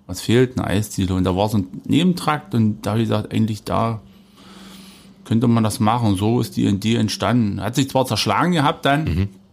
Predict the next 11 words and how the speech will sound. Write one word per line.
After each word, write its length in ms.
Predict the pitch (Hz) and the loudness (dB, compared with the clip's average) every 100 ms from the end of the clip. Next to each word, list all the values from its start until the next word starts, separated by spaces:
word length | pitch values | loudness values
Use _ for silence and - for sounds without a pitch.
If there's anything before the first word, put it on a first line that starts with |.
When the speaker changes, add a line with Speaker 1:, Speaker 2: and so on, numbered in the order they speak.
| _ _ - - | _ _ -20 -10
Speaker 1:
warum 300 | 92 92 104 | -2 2 2
auch 80 | 90 | 2
immer, 360 | - 113 117 107 - _ | 2 2 2 -2 -12 _
aber 400 | - 101 117 113 | -2 0 2 2
das 200 | 110 104 | 0 -4
war 180 | 107 104 | 0 0
der 180 | 98 101 | 2 0
Ursprung 380 | 117 - 117 101 | 0 -2 0 0
des 120 | 98 | 0
Gedankens. 600 | 95 110 101 92 87 - - - | -2 0 0 0 -4 -6 -20 -8
Speaker 2:
Ja, 240 | 73 64 | -6 -6